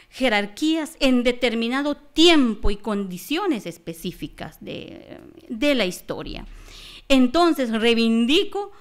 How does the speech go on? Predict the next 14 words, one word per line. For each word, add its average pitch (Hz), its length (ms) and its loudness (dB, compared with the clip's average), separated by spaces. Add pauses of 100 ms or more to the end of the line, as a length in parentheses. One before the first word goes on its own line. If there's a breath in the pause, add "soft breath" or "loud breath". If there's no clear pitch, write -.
(140)
la 208 220 -6
posibilidad 277 680 0
de 220 180 -4
ser 254 380 -2 (200 loud breath)
normales, 220 880 0
entre 190 220 -10
comillas, 220 340 -2
no 254 160 -2
sé 254 240 -4
cómo, 247 400 -4
cómo 254 220 -4
decir, 233 260 -4
o 196 40 -6
sea, 226 120 -4